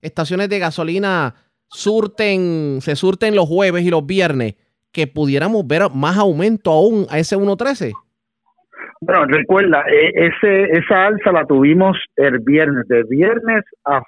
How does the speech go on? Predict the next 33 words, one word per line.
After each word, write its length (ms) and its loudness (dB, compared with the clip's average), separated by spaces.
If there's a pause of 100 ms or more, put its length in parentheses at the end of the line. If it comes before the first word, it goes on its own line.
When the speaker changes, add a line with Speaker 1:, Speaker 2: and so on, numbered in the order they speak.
Speaker 2:
sábado. 420 -2
O 600 -20
sea 120 -4
que, 140 -8 (280)
eh, 480 0 (100)
por 260 2
eso 160 0
es 100 0
que 100 -2
estuviste 440 -2 (400)
viendo 880 0
ayer 640 -2 (120)
estaciones 600 -6
a 120 -2
uno 240 -4
uno. 440 -4 (480)
Y 220 -4
ya 340 2
como 240 -2
han 100 -2
estado 300 2
recibiendo, 720 -2
pues 320 -2 (680)
la 160 -2
está 200 -4
viendo 300 -2
a 80 -2
uno 140 -6
trece, 460 -4
pero 220 -4
ya 200 -2
para 500 0 (100)
hoy, 320 2